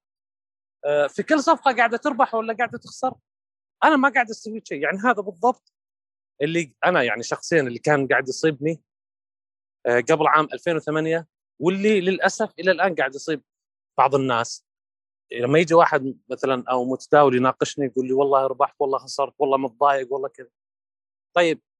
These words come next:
أنت ع-، أنت كيف قاعد تقيس أدائك؟ كيف قاعد آخر السنة تراجع إيش اللي سويته؟ آه، تعرف إيش الأشياء اللي خطأ تتفاداها وإيش الأشياء الصح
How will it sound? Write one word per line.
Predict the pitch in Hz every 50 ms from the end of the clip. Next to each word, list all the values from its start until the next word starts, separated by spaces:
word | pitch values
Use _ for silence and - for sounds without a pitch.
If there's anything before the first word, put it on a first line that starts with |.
| - -
أنت | 151 151 -
ع-، | 170 143 147 143 - 170
أنت | 180 - -
كيف | - - 233 196 175
قاعد | 214 165 170
تقيس | _ _ - 175 156 -
أدائك؟ | 143 143 143 143 120 117 123 _ _ _ _ _ _ _ _ _ _ _ _ _ _ -
كيف | 208 208 - - -
قاعد | - 208 175 190 175 -
آخر | 175 - - 190
السنة | - - - 185 180 180 175 170 - _ _ _ _ _ _ _ - - -
تراجع | 165 170 180 180 156 151 165 - -
إيش | 156 165 - -
اللي | 165 160 147 143
سويته؟ | - - 143 139 147 143 139 _ _ _ _ _ _ _ _ _ _ _ _ _ _ - -
آه، | 131 127 127 127 127 123 123 120 - - _ -
تعرف | - 185 180 175 -
إيش | 180 175 - 190
الأشياء | 143 156 - - 185 160
اللي | 165 170 156
خطأ | 147 - 185 - - 190 175 - _ _ _ _ _ _ -
تتفاداها | - 151 - - 160 151 151 175 170 170 156 160
وإيش | 156 139 151 147 - - - -
الأشياء | - 147 - - 180 143
الصح | 147 - - - 175 - - _ _